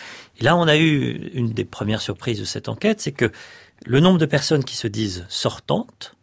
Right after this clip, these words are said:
est deux fois plus importante que le nombre de personnes se disant entrantes. Donc, euh, les convertis qui n'ont pas de parents musulmans qui se disent musulmans, deux fois moins important que ceux qui se, qui ne se disent plus musulmans qui avaient des parents musulmans. Euh, donc ça, ça nous donne déjà deux,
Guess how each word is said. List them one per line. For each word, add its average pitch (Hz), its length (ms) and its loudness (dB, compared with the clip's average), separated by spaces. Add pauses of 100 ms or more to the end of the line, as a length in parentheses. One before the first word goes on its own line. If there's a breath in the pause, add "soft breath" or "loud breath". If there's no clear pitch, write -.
(360 soft breath)
est 113 80 -2
deux 113 180 4
fois 175 160 2
plus 110 180 -4
importante 165 520 -2
que - 100 -4
le 107 100 2
nombre 120 220 0
de 107 60 -2
personnes 127 340 -6
se 113 140 -8
disant 104 300 -2 (280 loud breath)
entrantes. - 520 -2 (540 soft breath)
Donc, 87 300 -6
euh, - 140 -4
les - 60 -14
convertis 98 460 -2
qui - 120 -4
n'ont 92 100 0
pas 92 100 6
de - 60 -10
parents 90 160 0
musulmans 98 320 -4
qui - 100 -10
se - 60 -10
disent 92 240 -8
musulmans, 95 400 -4 (400 loud breath)
deux 151 100 6
fois 131 200 4
moins 117 220 2
important 127 460 0
que 196 140 -8
ceux 131 220 0
qui - 300 -10
se, - 180 -4
qui - 240 -6
ne 104 40 -2
se - 120 2
disent 127 180 4
plus 143 160 2
musulmans 127 400 2
qui 113 160 -2
avaient 113 160 2
des 117 120 -2
parents 104 200 -4
musulmans. - 380 -12 (1080 loud breath)
Euh, 110 600 -2
donc 135 240 0
ça, 185 100 6
ça 170 160 4
nous 131 140 2
donne 151 200 6
déjà 131 260 2
deux, 127 280 4